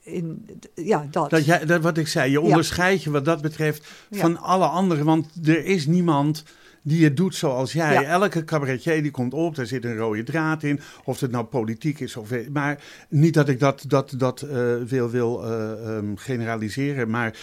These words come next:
Speaker 2: eh, het is wel zo dat, dat weet je, dat komt, en bij jou loopt het gewoon heel anders. En het i-,
Speaker 1: Ja.
Speaker 2: nou, en daarin denk ik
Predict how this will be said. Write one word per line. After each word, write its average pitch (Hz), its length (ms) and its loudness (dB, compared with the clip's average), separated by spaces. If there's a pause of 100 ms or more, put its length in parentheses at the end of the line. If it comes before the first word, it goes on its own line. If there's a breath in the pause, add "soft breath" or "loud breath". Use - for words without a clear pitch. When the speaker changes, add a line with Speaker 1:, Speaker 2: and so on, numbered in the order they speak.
(220 loud breath)
Speaker 2:
eh, 131 180 -4
het 113 260 -2
is 120 140 -2
wel 127 260 2
zo 110 220 -2
dat, 117 240 -4 (640 loud breath)
dat 147 400 2
weet 139 300 2
je, 185 80 -2
dat 131 180 0
komt, 170 300 2
en 147 180 2
bij 147 100 2
jou 151 240 2
loopt 165 240 2
het 143 140 -4
gewoon 147 380 4 (200 loud breath)
heel 175 360 6
anders. 143 500 2
En 139 260 -2
het 156 200 -8
i-, 156 220 -2
Speaker 1:
Ja. 165 180 0
Speaker 2:
nou, 147 240 0
en 139 80 0
daarin 143 480 2
denk 160 240 0
ik 123 240 -4